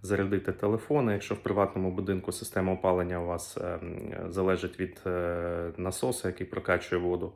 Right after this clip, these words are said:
по системі, ви також через генератор під'єднаєте, мікрохвильовку і так далі. Ось, е, от такий от сухий підсумок. От. Просто майте план Б.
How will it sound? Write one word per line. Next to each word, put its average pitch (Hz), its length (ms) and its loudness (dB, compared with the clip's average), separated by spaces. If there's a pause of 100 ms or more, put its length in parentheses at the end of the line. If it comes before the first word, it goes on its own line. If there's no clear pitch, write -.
(400)
по 107 100 -2
системі, 92 500 0
ви 90 120 0
також 90 300 0
через - 280 -4
генератор 90 480 0
під'єднаєте, 101 760 0 (180)
мікрохвильовку 104 760 0
і - 20 0
так 85 220 -6
далі. 87 220 -6 (1120)
Ось, 92 560 2
е, 80 440 -2 (440)
от 117 180 -2
такий 120 260 4
от 107 160 4
сухий 101 520 2 (400)
підсумок. 90 720 -4 (560)
От. 87 360 -10 (160)
Просто 165 340 4
майте 113 300 2
план 104 320 4
Б. 123 180 -4